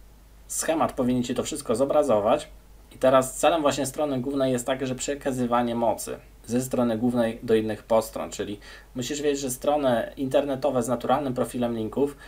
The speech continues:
mają zazwyczaj najwięcej linków przychodzących do strony głównej. Strona startowa ma dużą moc pozycjonującą, ponieważ jest dobrze podlinkowana,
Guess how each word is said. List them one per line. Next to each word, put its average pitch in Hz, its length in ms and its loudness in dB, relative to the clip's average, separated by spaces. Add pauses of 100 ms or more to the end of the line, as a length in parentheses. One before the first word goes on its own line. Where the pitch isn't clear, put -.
(280)
mają 151 300 2
zazwyczaj 143 460 0
najwięcej 131 500 0
linków 139 240 -2
przychodzących 120 640 0
do 110 80 -4
strony 95 460 -2
głównej. 104 440 -2 (320)
Strona 139 360 0
startowa 127 440 0
ma 117 120 2
dużą 147 220 2
moc 123 220 2
pozycjonującą, 117 800 0
ponieważ 117 380 -2
jest 104 140 -4
dobrze 131 260 2
podlinkowana, 110 800 -2